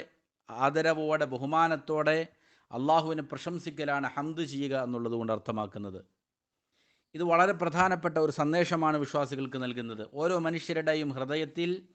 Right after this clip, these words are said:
അള്ളാഹു സുബ്ഹാനഹു വ തആല നൽകുന്ന ഉദ്ബോധനമാണ്. ഈ പ്രപഞ്ചത്തിന്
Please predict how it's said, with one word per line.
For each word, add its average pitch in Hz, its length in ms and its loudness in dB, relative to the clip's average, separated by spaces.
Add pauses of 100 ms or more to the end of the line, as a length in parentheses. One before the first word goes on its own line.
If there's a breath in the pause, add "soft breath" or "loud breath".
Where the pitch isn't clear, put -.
(460)
അള്ളാഹു 160 380 6
സുബ്ഹാനഹു 156 640 0
വ 156 180 0
തആല 156 400 2 (220)
നൽകുന്ന 151 420 -2
ഉദ്ബോധനമാണ്. 147 840 0 (880)
ഈ 151 180 0
പ്രപഞ്ചത്തിന് 165 840 2